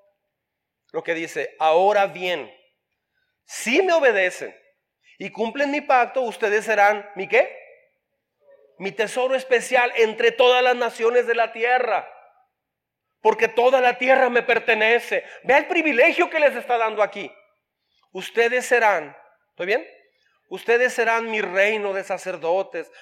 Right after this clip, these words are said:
mi nación santa". Ese es el mensaje que Dios debe transmitir a los hijos de Israel. ¡Wow! E-, eso es impresionante.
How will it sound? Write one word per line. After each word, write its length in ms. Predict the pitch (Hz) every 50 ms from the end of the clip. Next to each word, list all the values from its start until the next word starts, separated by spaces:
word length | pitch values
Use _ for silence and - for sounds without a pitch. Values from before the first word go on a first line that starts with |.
| -
mi 200 | - 202 233 240
nación 440 | 233 233 220 208 - 208 208 208 202
santa". 580 | - - 185 180 185 196 196 190 - 170 - - - - - -
Ese 220 | - 240 214 226
es 40 | 240
el 100 | 247 240
mensaje 440 | 233 226 214 - 240 226 226 226 214
que 160 | 226 214 196
Dios 180 | 202 208 202
debe 180 | 196 214 208 208
transmitir 440 | 208 214 202 202 196 185 - 220 208
a 40 | 190
los 180 | 185 - -
hijos 220 | 190 170 175 175 151
de 80 | 160
Israel. 440 | 151 139 151 143 143 143 139 127 - - - _ _ _ _
¡Wow! 440 | - 143 160 151 170 208 226 208 151 - - - - _ _ _ _ _ _ _ _ _ _ _ _ _ _ _ _ _ _ _ -
E-, 200 | 170 190 - - -
eso 300 | 202 214 233 226 269 247
es 80 | -
impresionante. 800 | 277 269 254 277 254 - 262 254 233 240 277 269 - 254 156 -